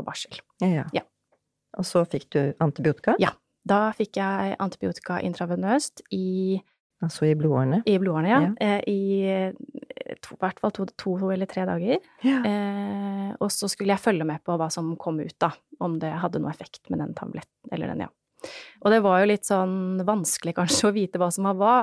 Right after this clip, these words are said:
Speaker 1: I hvert fall husker jeg at, eh, det er jo mye som kommer ut etter en fødsel, så man er litt sånn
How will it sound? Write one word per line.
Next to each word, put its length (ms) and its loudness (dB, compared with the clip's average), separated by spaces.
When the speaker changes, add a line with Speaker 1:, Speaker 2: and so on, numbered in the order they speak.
Speaker 1:
I 140 -2
hvert 160 2
fall 100 2
husker 240 -2
jeg 80 0
at, 160 0
eh, 400 -2
det 80 6
er 80 4
jo 100 4
mye 220 0
som 180 -2
kommer 320 0
ut 240 -4
etter 180 -4
en 80 -6
fødsel, 400 0
så 160 -2
man 160 -2
er 160 -2
litt 140 -8
sånn 180 0